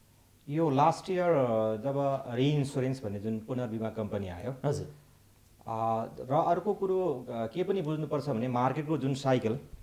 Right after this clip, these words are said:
Speaker 1: जुन bearish पुरा गएर चाहिँ bullish ट्रेन्डमा गइरहेको अवस्थामा ठ्याक्कै त्यो टाइममा चाहिँ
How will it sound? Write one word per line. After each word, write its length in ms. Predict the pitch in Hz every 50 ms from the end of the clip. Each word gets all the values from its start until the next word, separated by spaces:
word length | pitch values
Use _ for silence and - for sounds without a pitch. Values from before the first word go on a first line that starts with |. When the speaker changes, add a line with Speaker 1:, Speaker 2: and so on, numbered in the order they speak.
| - - 104 101 98 95 95 95 95 98 95 95 95 95
Speaker 1:
जुन 280 | 120 120 110 110 107 104 95 73 69 - 76 90 104
bearish 400 | 131 139 139 143 147 156 151 -
पुरा 240 | - 143 135 131 123
गएर 280 | 117 120 117 113 113
चाहिँ 220 | 110 117 127 110 104
bullish 300 | 127 139 151 143 - -
ट्रेन्डमा 340 | 139 123 117 117 120 117
गइरहेको 460 | 110 117 131 143 143 139 123 110 - 110
अवस्थामा 520 | 98 92 101 95 - - 104 104 110 131 135 - - - - - - - -
ठ्याक्कै 260 | - 165 196 - 254 247 214 190 151 135 127 120 117 113 117 110 117
त्यो 80 | 185
टाइममा 460 | 175 175 175 160 160 151 151 151 147
चाहिँ 280 | 135 143 151 160 147 135